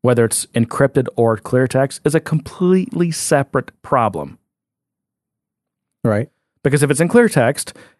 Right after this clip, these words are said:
Speaker 1: and someone hacks into Salesforce, you're in trouble, right?
Speaker 2: Right.
Speaker 1: If it's in clear text and someone walks out of the data center with a hard drive somehow, you're in trouble. Salesforce has confounded these two prob-, these two, uh, different problems.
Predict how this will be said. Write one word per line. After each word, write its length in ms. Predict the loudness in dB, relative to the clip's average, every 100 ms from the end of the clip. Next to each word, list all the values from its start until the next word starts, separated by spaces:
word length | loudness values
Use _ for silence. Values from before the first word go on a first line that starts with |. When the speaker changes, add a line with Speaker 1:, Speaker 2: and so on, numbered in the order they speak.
| -4
Speaker 1:
and 560 | -2 0 2 2 2 0
someone 240 | 0 2
hacks 320 | 0 -2 0
into 120 | 0
Salesforce, 600 | 2 2 0 -4 -6 -8 -12 _ _ -2
you're 100 | 0
in 80 | 0
trouble, 380 | -2 -4 -14 _ -4
right? 220 | -2 -4 -10 _ _ _ _
Speaker 2:
Right. 140 | -2 2
Speaker 1:
If 100 | 2
it's 120 | 2
in 60 | 2
clear 160 | 2 2
text 320 | 2 0 -2
and 280 | 0 0 0
someone 320 | 0 0 0
walks 320 | 0 -2 2
out 80 | 2
of 40 | 4
the 60 |
data 140 | 4 2
center 200 | 2 0
with 120 | 0
a 40 |
hard 200 | 0 2
drive 220 | 0 -2 -2
somehow, 440 | -4 -6 -8 -10 _ _ _ _ 0
you're 160 | 2
in 60 | 2
trouble. 400 | 0 -2 -6 -20 _ _ _ _ _ _ _ _ _ _ _ _ _ _ _ _ _ _ -6
Salesforce 420 | 0 2 2 2
has 140 | 2
confounded 580 | 2 2 4 4 4 2
these 180 | 2 -2
two 320 | 2 2 2 -2 -4
prob-, 340 | -2 -2 -2
these 160 | -2 0
two, 420 | 2 2 2 -2 _
uh, 180 | -2 0
different 300 | 0 -2 -2
problems. 480 | -4 -4 -8 -14 -16